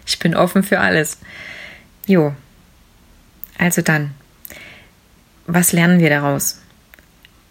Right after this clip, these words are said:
wenn wir uns fragen in Situationen, in denen alles gegen uns zu sein scheint und wir uns quasi tatsächlich fragen,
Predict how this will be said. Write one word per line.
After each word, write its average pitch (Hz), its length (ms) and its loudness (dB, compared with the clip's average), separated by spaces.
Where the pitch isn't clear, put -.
wenn 151 400 -2
wir 147 420 -2
uns 160 160 0
fragen 170 440 -2
in 160 140 -2
Situationen, 165 1000 0
in 170 160 -4
denen - 240 -4
alles 190 320 0
gegen 175 260 -2
uns - 320 -2
zu - 140 -6
sein 156 220 0
scheint 156 400 -2
und 156 180 -2
wir 165 100 2
uns - 300 -2
quasi 160 360 -2
tatsächlich 165 500 -2
fragen, 170 420 0